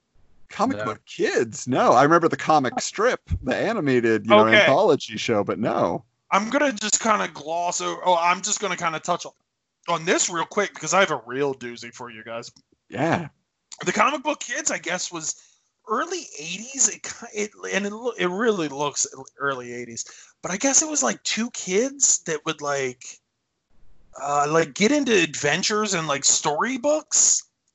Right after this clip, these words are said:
Speaker 3: And it was live action. It was a, a girl and a boy. And I don't know how to de-, describe this any better, but it looked like it was, like, produced on, like, a, just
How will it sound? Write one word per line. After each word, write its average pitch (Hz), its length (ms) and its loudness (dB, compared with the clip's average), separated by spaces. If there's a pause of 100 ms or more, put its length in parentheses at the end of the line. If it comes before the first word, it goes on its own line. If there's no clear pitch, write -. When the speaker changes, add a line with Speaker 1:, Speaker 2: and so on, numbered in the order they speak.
(120)
Speaker 3:
And 180 100 0
it 202 80 0
was 160 160 2
live 202 300 0
action. 170 420 0
It 170 80 -6
was 165 140 -6
a, 143 140 -8 (600)
a 160 80 0
girl 339 680 2
and 180 140 2
a 160 140 2 (120)
boy. 143 640 2 (880)
And 175 100 -4
I 190 80 -2
don't 262 220 2
know 302 60 4
how 254 160 4
to 226 100 0
de-, 170 160 -2 (560)
describe 254 580 0
this - 400 0 (320)
any 165 360 -4
better, 147 500 0
but 120 340 -2 (640)
it 254 40 -2
looked 277 260 6
like 320 200 6
it 226 100 0
was, 175 220 0
like, 156 200 0
produced 196 640 0 (100)
on, 160 280 4
like, 135 460 -2 (320)
a, 135 100 2
just - 400 0